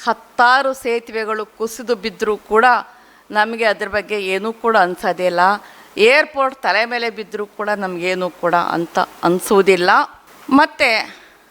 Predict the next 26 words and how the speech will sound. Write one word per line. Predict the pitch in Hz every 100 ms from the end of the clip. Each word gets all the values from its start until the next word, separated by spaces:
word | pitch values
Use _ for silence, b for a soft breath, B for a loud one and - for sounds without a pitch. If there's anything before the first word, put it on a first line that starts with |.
| -
ನಮ್ಮ | 214 226
ಕರ್ನಾಟಕ | 208 208 190 202 196 -
ಸರ್ಕಾರ | 190 202 180 196 185 180
ಫ್ರೀ | - 247 240
ಬೀಸ್ | 202 226 226
ಕೊಟ್ಟಿದ್ದೀವಿ | - 190 190 214 202 185 185
ಅಂತ | 175
ಹೇಳ್ಕೊಂಡು, | 202 180 190 185 196 180 254 233 - - _ _ _ - - -
ನಾನು | 233 254 294 285
ಡಿ | 269 269
ಸಿ | 294
ಎಮ್ಮು, | 269 277 277
ನೀನು | 254 254 262 254
ಬಿ | 214 226
ಸಿ | - 247
ಎಮ್ಮು, | 233 233 247 240
ನೀನು | 240 269 262 240
ಡಿ | 240
ಸಿ | -
ಎಮ್ಮು, | 220 214 214
ನಾನು | 208 208 220 226
ಸಿ | -
ಎಮ್ | 202 196 190
ಅಂತ | 190 220
ಹೇಳ್ಬಿಟ್ಟು | 185 214 226
ಇಡೀ | 190 202 226 233 311 330